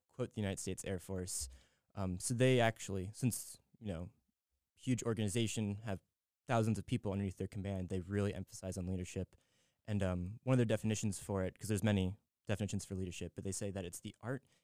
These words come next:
and science of influ-, influencing and directing people in a way to achieve a common objective. And it, that's very, I guess, like, bare bones, very direct and utilitarian, but there's, there's truth to it, that it's an art and a science, because there's very, like, soft and squishy elements to it. Like, nobody,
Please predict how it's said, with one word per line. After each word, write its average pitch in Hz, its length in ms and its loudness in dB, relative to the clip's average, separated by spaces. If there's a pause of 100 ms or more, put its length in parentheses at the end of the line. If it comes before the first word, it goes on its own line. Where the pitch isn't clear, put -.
(100)
and 113 100 -4
science 104 460 0
of 101 140 -10
influ-, - 480 -8 (360)
influencing 156 540 0
and 117 100 0
directing 110 240 -4
people 110 300 -6
in 101 60 0
a 95 40 -2
way 92 340 0 (480)
to 107 140 -8
achieve 117 640 -2
a 101 80 -6
common 98 300 -4
objective. - 560 -8
And 120 100 -2
it, 110 80 -2
that's 123 180 -2
very, 117 400 6
I - 40 -16
guess, 104 120 -2
like, 95 120 -4 (100)
bare 113 160 4
bones, 101 440 2
very 101 380 2 (360)
direct 113 240 2
and 110 60 4
utilitarian, 101 720 0
but 95 180 -4 (640)
there's, 135 140 -2
there's 113 180 -2
truth 190 260 -2
to 120 120 -2
it, - 100 -4
that 101 100 2
it's 107 140 0
an 110 140 -6
art 117 280 0
and 131 180 2
a 113 40 2
science, 90 380 -4
because 110 380 -2
there's 107 200 2
very, 113 440 0 (380)
like, - 120 -20
soft 117 440 2
and 101 120 -14
squishy - 480 -4
elements 101 420 0
to 107 180 -2
it. 98 120 0
Like, 98 160 -4
nobody, 107 720 2